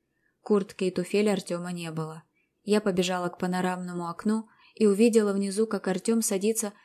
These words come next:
в свою вторую машину. Побежала быстро к своей сумочке и достала телефон. Номер Артема не отвечал. «Куда же ты поехал, пьяный?»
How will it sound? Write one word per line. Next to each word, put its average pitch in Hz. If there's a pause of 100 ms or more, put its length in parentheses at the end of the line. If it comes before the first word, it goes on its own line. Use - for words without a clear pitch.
(100)
в -
свою 202
вторую 214
машину. 185 (440)
Побежала 185
быстро 190
к 185
своей 190
сумочке 214
и 185
достала 180
телефон. 180 (460)
Номер 190
Артема 208
не 190
отвечал. 175 (460)
«Куда 185
же 190
ты 190
поехал, 185
пьяный?» 175